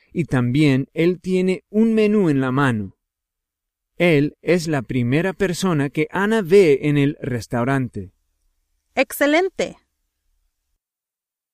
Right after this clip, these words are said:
Speaker 1: Afortunadamente, el hombre con el sombrero grande en la cabeza que tiene un menú en la mano es el mesero,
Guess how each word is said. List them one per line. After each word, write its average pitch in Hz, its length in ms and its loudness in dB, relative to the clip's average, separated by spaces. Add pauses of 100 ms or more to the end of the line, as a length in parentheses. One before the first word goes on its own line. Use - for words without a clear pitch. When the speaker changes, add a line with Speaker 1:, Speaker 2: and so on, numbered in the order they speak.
(1040)
Speaker 1:
Afortunadamente, 135 1300 -2
el 147 180 0
hombre 208 300 2
con 202 200 -4
el 165 120 -2
sombrero 147 580 0
grande 151 540 0
en 175 100 0
la 185 100 -4
cabeza 185 600 -2
que 170 120 -2
tiene 214 340 2
un 220 260 0
menú 214 380 2
en 202 140 0
la 170 100 0
mano 160 540 -2
es 196 240 0
el 156 160 0
mesero, 127 680 -2